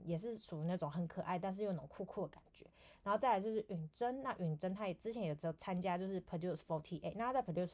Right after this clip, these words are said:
forty-eight后来没有出道，好像她就是回美国读大学，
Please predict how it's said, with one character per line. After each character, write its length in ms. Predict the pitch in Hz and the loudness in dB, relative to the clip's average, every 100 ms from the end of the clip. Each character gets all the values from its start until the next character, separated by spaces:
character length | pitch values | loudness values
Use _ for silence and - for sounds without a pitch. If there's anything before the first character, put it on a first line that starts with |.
| - | -4
forty-eight 360 | 170 180 175 - - - | -2 -2 -2 -4 -14 2
后 140 | - | 8
来 80 | 240 | 8
没 100 | 180 | 8
有 60 | 170 | 4
出 260 | - 170 | 0 -4
道， 160 | 156 156 | 0 0
好 100 | 160 | 0
像 220 | 160 220 | 2 2
她 240 | 208 208 190 | 4 2 2
就 160 | 202 | 0
是 220 | 190 202 | -2 -2
回 160 | 180 170 | 2 2
美 120 | 165 | 2
国 140 | 156 156 | 2 0
读 160 | 165 | 0
大 180 | 180 196 | 4 4
学， 180 | - | 2